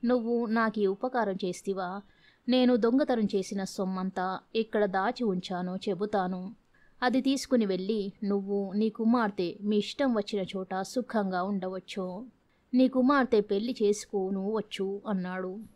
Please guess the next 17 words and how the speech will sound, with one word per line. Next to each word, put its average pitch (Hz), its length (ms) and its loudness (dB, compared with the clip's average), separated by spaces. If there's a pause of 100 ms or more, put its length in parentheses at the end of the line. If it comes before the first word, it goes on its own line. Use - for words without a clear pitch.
(340)
ద్రవ్యాశ 233 580 2 (220)
చేత 185 480 0
వైశ్య 233 420 2
స్త్రీ 196 520 -4 (260)
తన 226 120 4
కుమార్తె 226 540 2
ధనవతిని 202 840 -2 (140)
చావడానికి 226 560 0
సిద్ధంగా 220 560 -2
ఉన్న 214 260 0
దొంగకు 196 560 -2
ధారపోయ 196 800 0
నిశ్చయించుకున్నది. 190 1080 -4 (400)
ఆ 240 160 2
దూరాన 247 680 2
కనబడే 190 600 -2
మర్రి 196 360 -2